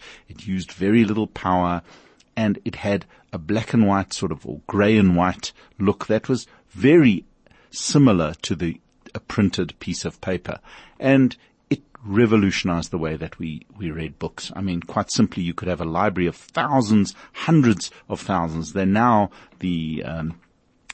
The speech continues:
the Kindle bookstore has millions of books available, and they were all available at the, at the, you know, the click of a button on your Kindle device to be read anywhere that you wanted.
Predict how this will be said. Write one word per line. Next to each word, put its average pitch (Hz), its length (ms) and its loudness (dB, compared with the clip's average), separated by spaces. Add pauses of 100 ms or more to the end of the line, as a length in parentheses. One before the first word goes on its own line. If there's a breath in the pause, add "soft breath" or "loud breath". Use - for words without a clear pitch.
the 120 120 -8
Kindle 95 360 2
bookstore 90 420 -4
has 95 160 -4
millions 98 560 4
of 69 140 -10
books - 340 -10 (180)
available, 82 640 -8 (320 loud breath)
and 107 140 2
they 110 60 4
were 120 100 2
all 220 300 0
available 90 420 0
at - 120 -10
the, - 100 -16 (400)
at - 160 -10
the, 92 260 -2 (160)
you 147 120 -4
know, 110 200 0 (120)
the - 80 -14
click - 280 -4
of 135 100 2
a 104 80 2
button 87 480 -4 (400 loud breath)
on 143 360 6
your 95 180 4
Kindle 87 420 -2
device 80 580 -8 (260 loud breath)
to - 80 -10
be 95 120 0
read 95 380 0 (140)
anywhere 131 460 6
that - 240 -4
you 82 80 -6
wanted. 80 520 -8